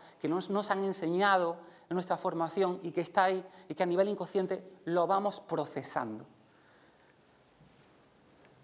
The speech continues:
Además, esto supone una preactivación, es decir, si yo estoy en una postura abierta, supone una preactivación a sentirme bien, a hacer que se sienta bien la otra persona, pero también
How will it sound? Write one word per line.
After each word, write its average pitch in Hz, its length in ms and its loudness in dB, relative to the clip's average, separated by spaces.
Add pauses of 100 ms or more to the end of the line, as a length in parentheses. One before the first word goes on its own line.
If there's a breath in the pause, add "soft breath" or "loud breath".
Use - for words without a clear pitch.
(1500)
Además, 160 600 2 (2000)
esto 202 220 0
supone 226 300 2
una 226 300 4
preactivación, 156 800 0
es 180 60 0
decir, 180 240 -4
si - 120 -8
yo 165 60 -6
estoy 214 160 0
en 208 60 2
una 202 160 4
postura 185 320 0
abierta, 175 480 2 (480 loud breath)
supone 170 260 0
una 202 180 4
preactivación 170 640 -2
a 175 60 0
sentirme 175 540 0
bien, 180 400 0 (260 loud breath)
a 139 60 0
hacer 262 200 2
que 262 80 -4
se 180 120 -6
sienta 180 200 0
bien 180 140 0
la 170 80 4
otra 170 180 0
persona, 175 340 -2
pero 147 140 0
también 165 460 -2